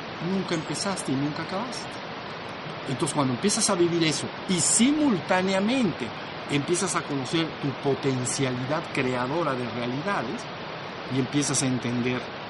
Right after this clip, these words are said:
de lo que se trata esto, entonces estarás absolutamente pleno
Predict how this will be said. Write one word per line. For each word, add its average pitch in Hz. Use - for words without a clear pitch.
de 131
lo 123
que 131
se -
trata 139
esto, 151
entonces 147
estarás 127
absolutamente 139
pleno 143